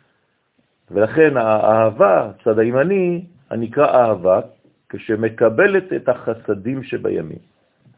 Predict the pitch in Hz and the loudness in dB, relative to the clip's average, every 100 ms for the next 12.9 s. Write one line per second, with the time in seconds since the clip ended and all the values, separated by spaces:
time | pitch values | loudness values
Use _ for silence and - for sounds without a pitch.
0 | _ _ _ _ _ _ _ _ _ 98 | _ _ _ _ _ _ _ _ _ 0
1 | 110 185 185 175 147 117 101 117 - _ | 2 0 -2 -2 -2 -2 -2 -6 -18 _
2 | _ _ _ _ _ _ - 143 180 202 | _ _ _ _ _ _ -20 -4 -2 -2
3 | - - 143 131 123 139 151 - 120 117 | -4 -4 -4 -2 -2 -2 -4 -4 -4 -2
4 | 98 120 147 156 123 147 147 104 101 - | -2 0 0 0 -6 -8 -6 -4 -6 -10
5 | _ _ _ _ _ _ _ _ _ _ | _ _ _ _ _ _ _ _ _ _
6 | - - _ _ _ _ _ _ _ _ | -20 -20 _ _ _ _ _ _ _ _
7 | _ _ 101 123 127 120 95 104 - _ | _ _ -4 -2 0 -2 -4 -6 -8 _
8 | _ _ _ _ _ _ _ _ _ - | _ _ _ _ _ _ _ _ _ -6
9 | 208 202 127 123 - 131 131 127 127 127 | -4 -4 -4 -4 4 6 6 6 6 6
10 | 131 131 107 117 110 110 127 120 170 - | 6 4 2 -2 -2 -6 -4 2 0 0
11 | - _ _ - - _ 117 117 113 113 | -16 _ _ -20 -20 _ -6 -2 -2 0
12 | 202 170 147 135 123 - 190 160 | 0 2 2 2 -2 0 2 0